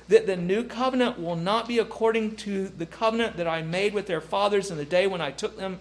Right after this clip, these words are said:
by the hand to lead them out of the land of Egypt, because they did not continue in my covenant,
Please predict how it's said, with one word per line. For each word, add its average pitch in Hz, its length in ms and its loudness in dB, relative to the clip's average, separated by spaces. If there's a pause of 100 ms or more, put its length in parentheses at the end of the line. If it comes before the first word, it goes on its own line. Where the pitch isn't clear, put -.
by 165 160 0
the 165 100 -2
hand 185 320 -6
to 170 80 -10
lead 175 260 -2
them 185 200 -6
out 170 180 2
of 170 100 -2
the 165 60 -8
land 170 300 -2
of 160 60 -4 (120)
Egypt, 214 500 -2 (460)
because 226 680 4
they 160 180 6
did 226 260 6
not 220 380 2
continue 214 760 2
in 208 260 -2
my 202 200 2
covenant, 220 520 2